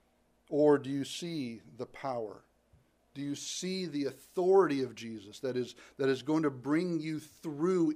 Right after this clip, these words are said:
anything he leads you through? Listen to First John chapter four, verses sixteen to eighteen. It says, "God is love.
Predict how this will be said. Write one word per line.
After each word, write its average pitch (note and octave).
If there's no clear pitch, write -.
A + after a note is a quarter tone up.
anything E3+
he E3+
leads E3
you A#2
through? B2
Listen F3+
to C#3+
First D3
John C#3
chapter C#3+
four, A#2+
verses G#2+
sixteen C3
to A#2+
eighteen. A#2
It G#2+
says, A#2
"God A#2
is D3+
love. A#2+